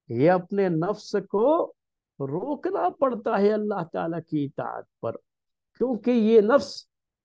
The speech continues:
अल्लाह की इताअत से भागना चाह रहा है, ये नफ्स अम्मारा है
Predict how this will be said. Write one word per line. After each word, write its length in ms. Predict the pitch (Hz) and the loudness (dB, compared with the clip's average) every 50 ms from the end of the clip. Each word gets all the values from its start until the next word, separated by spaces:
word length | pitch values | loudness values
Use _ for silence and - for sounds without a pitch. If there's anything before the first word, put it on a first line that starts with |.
| _ _ _ _ - | _ _ _ _ -2
अल्लाह 360 | 143 156 156 165 180 175 156 | 0 0 0 0 0 -2 -4
की 220 | 156 - - 160 151 | -6 -4 -2 -2 -2
इताअत 380 | 143 147 - 131 131 143 147 | -2 -4 -6 -4 -4 -4 -6
से 200 | 147 - - 143 127 | -6 -4 -4 -4 -4
भागना 480 | 113 - 104 117 143 139 143 135 131 123 | -4 -6 -8 -6 -6 -6 -6 -6 -8 -8
चाह 260 | - - 113 113 113 | -8 -10 -10 -8 -8
रहा 120 | 113 110 | -8 -6
है, 120 | 110 127 156 | -4 -2 -2
ये 60 | 180 | -2
नफ्स 320 | 160 143 131 123 - - 165 | -2 -4 -6 -8 -6 -4 -2
अम्मारा 420 | 147 120 117 113 110 113 120 117 110 | -2 -2 -2 -6 -10 -10 -12 -12 -14
है 160 | 104 - _ | -16 -20 _